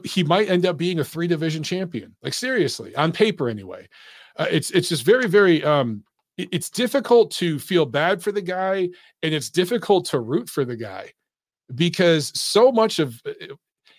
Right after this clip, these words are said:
he gets in the ring finally against this level of opposition. And although he dominated, people couldn't wait for the fight to be over.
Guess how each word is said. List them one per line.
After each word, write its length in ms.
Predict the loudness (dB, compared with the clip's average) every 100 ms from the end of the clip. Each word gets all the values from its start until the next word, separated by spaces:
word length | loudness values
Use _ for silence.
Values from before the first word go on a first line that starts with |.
| -8
he 160 | -2 0
gets 240 | 0 0
in 80 | 2
the 100 | 4
ring 260 | 4 0
finally 680 | -4 -2 2 2 2 0 -2
against 320 | -4 -2 -2 -2
this 200 | -2 0
level 300 | -2 0 0
of 100 | 0
opposition. 720 | -2 -4 -4 -4 -4 -10 -12 _ _ _ _ _ _ _ _
And 380 | -2 0 0 -4 _ _ 0
although 300 | 4 4 4
he 100 | 0
dominated, 800 | 0 0 2 0 -2 -10 -14 -20 _ _ _ _ _ _ _ _ _ _ -4
people 260 | 0 0
couldn't 240 | 0 0 2
wait 200 | 0 0
for 100 | -6
the 80 | -4
fight 280 | -2 -2 0
to 80 |
be 160 | 0 0
over. 400 | -4 -10 -18 -20